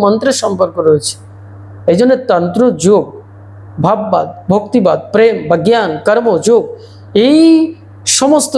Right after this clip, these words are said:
কিছুই সনাতনী সিদ্ধান্তের ভেতরে এসেছে। এর মানে কোনোটাকে বাদ দিয়ে নয়, সব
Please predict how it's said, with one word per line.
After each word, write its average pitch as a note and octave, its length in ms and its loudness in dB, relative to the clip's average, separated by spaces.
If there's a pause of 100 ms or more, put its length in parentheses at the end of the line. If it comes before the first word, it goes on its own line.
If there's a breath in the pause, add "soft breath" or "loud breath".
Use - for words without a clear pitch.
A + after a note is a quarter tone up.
(120)
কিছুই B3+ 360 2 (380 loud breath)
সনাতনী A3+ 520 0
সিদ্ধান্তের A3 520 0
ভেতরে G3 260 2
এসেছে। E3+ 340 0 (380)
এর G3 120 0 (120)
মানে A3 160 0 (120)
কোনোটাকে G#3+ 380 0
বাদ F3 280 0
দিয়ে F3 140 2
নয়, G3+ 200 2
সব E3 200 -2